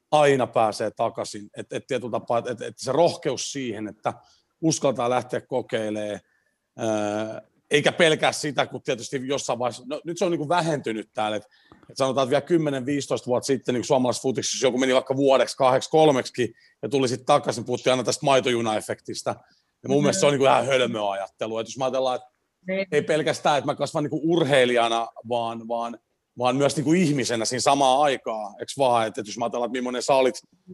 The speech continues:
Speaker 1: kaksituhatta kymmenen, kun sä lähit, ja mikä ihminen sä oot nyt kaksituhatta kaksikymmentäyksi, mä veikkaan, että siinä on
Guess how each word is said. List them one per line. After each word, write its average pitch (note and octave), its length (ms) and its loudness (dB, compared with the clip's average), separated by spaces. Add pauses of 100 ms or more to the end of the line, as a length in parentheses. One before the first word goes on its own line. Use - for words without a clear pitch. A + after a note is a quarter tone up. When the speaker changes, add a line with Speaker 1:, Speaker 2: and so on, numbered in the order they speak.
(140)
Speaker 1:
kaksituhatta C#3+ 360 0
kymmenen, C#3 380 2
kun - 100 -10
sä C3 140 4
lähit, C#3 300 2
ja C3+ 60 -4
mikä B2+ 220 -4
ihminen B2 300 -6
sä B2+ 100 -2
oot A#2+ 160 -2
nyt C#3 160 -2
kaksituhatta - 440 -4
kaksikymmentäyksi, C3 600 0
mä A#2+ 80 -2
veikkaan, B2+ 340 0
että A#2 100 -4
siinä C3+ 120 0
on B2+ 80 -4